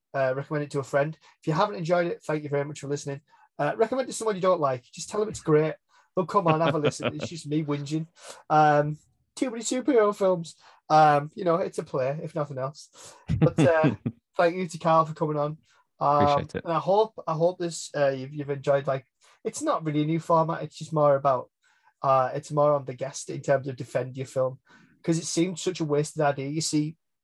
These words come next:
Speaker 1: on social media, people love films, and then people, there's always someone going,
Speaker 2: Yeah.
Speaker 1: "Can't stand it." And I thought, "There's something in that." I've no doubt it's not
Speaker 2: Definitely.
Speaker 1: that. You know, there's probably podcasts that are made on it, but, uh, but yeah,
Speaker 2: <laughs>
Speaker 1: thanks, thanks for coming along. Um,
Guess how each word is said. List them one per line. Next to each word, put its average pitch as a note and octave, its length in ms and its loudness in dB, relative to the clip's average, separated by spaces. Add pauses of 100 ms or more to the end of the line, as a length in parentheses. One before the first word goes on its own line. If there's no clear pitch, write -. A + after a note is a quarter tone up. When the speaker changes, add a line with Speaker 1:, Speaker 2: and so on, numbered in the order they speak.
(340)
Speaker 1:
on D3+ 140 0
social D#3 320 0
media, D3 180 -2
people D3 340 -4
love C#3+ 180 0
films, C3+ 320 0
and C3 100 -12
then B2+ 60 -12
people, C#3+ 260 -8
there's C#3+ 120 -6
always G3 280 4
someone F#3 240 -4
going, D#3+ 220 0
Speaker 2:
Yeah. - 160 -2 (140)
Speaker 1:
"Can't D3 200 -2
stand D3+ 280 -2
it." E3 80 0
And D#3+ 80 -4
I D3 40 -8
thought, D3 340 -6
"There's D3+ 140 -8
something F#3 260 -8
in D#3+ 140 -4
that." C3 200 -8 (220)
I've B3+ 160 -2
no C4 120 4
doubt - 140 4
it's - 140 -2
not F2 140 2
Speaker 2:
Definitely. - 240 -4
Speaker 1:
that. - 60 -20 (320)
You D#3 80 -10
know, A#2 100 -6
there's C#3+ 120 -10
probably C#3 440 -4
podcasts B2+ 420 -4
that B2 120 -4
are B2 40 -8
made B2+ 240 0
on C3 100 -4
it, D3 140 -12
but, B2+ 180 -2 (560)
uh, C3+ 200 4
but B2 140 2
yeah, D3 100 0
Speaker 2:
<laughs> - 20 -4
Speaker 1:
thanks, D#3+ 440 -2
thanks D#3+ 240 -2
for E3+ 80 -6
coming D#3 240 -4
along. D3 340 2
Um, C3+ 480 4